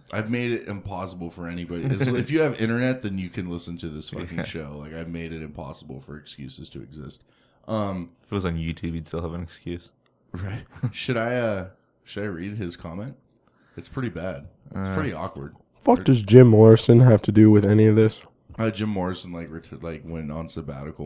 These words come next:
Speaker 1: in Paris before he died. So I think he thinks that that's, like, the connection. <laughs>
Speaker 3: That's fucking relevant.
Speaker 1: Yeah, it's
Speaker 3: The aliens are like, "Well, Jim Morrison died there, so we should send some, uh, people to blow shit up."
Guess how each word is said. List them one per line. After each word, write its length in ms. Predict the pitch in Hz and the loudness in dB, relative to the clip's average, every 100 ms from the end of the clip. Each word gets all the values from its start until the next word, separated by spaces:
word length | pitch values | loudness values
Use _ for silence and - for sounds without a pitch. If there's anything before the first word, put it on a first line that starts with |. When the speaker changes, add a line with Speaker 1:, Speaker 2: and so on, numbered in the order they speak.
| 69 | -14
Speaker 1:
in 100 | 73 | -14
Paris 340 | 73 67 76 | -14 -16 -16
before 280 | 73 71 69 | -16 -12 -10
he 60 | 73 | -10
died. 240 | 71 69 _ _ _ _ _ - | -12 -14 _ _ _ _ _ -8
So 140 | 110 | -6
I 80 | 104 | -4
think 240 | 110 104 | -4 -8
he 340 | - 95 82 71 - | -10 -12 -12 -14 -12
thinks 260 | 82 80 | -12 -10
that 160 | 87 76 | -12 -10
that's, 240 | 76 - | -12 -10
like, 180 | 82 80 | -12 -12
the 80 | 76 | -14
connection. 640 | - 78 71 - 73 64 - - | -12 -10 -10 -10 -12 -12 -10 -6
<laughs> 160 | 131 - | -4 2
Speaker 3:
That's 260 | 113 117 - | 4 4 6
fucking 280 | 120 113 95 | 6 8 6
relevant. 460 | 98 104 110 110 _ _ - - - | 8 8 8 6 _ _ -20 -16 -6
Speaker 1:
Yeah, 240 | 101 90 | -4 -4
it's 100 | 90 | 8
Speaker 3:
The 80 | 135 | 12
aliens 400 | 160 156 147 131 | 12 12 12 10
are 80 | 131 | 10
like, 220 | 123 131 | 10 10
"Well, 260 | 147 151 143 | 12 12 10
Jim 220 | 156 151 | 8 8
Morrison 400 | 151 143 - 104 | 8 6 4 2
died 280 | 110 113 90 | 4 4 2
there, 220 | 87 85 | 0 0
so 240 | - 95 | 0 2
we 140 | 101 123 | 2 0
should 180 | 131 | -4
send 240 | - 135 127 | -2 -2 0
some, 260 | 120 107 | -2 0
uh, 220 | 104 101 95 | 2 0 2
people 320 | 139 147 107 | 0 2 0
to 60 | |
blow 240 | 87 104 107 | 2 4 4
shit 180 | - 127 | 4 4
up." 300 | 160 - | 4 0